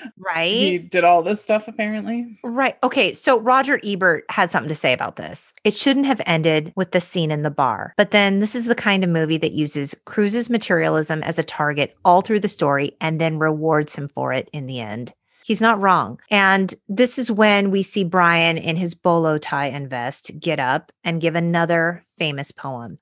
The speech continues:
Speaker 1: Flanagan's advice to his unborn child. And okay, great. Now he's, like, the guy that's become, like, Doug with all the advice, right?
Speaker 2: Right.
Speaker 1: This is where we see a very pregnant Jordan. And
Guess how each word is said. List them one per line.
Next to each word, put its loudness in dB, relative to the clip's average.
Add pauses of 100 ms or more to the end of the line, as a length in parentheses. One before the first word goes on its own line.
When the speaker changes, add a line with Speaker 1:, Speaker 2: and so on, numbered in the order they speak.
Speaker 1:
Flanagan's 2
advice 2
to -6
his -2
unborn 4
child. 0 (580)
And 2 (380)
okay, 2
great. -2
Now 4
he's, -2
like, 2
the 0
guy 4
that's -2
become, -6
like, -4
Doug -2 (100)
with -6
all 0
the -6
advice, -8
right? -10 (340)
Speaker 2:
Right. 0
Speaker 1:
This 2
is 0
where 6
we 6
see 2
a 4
very 4
pregnant 0
Jordan. -4
And 2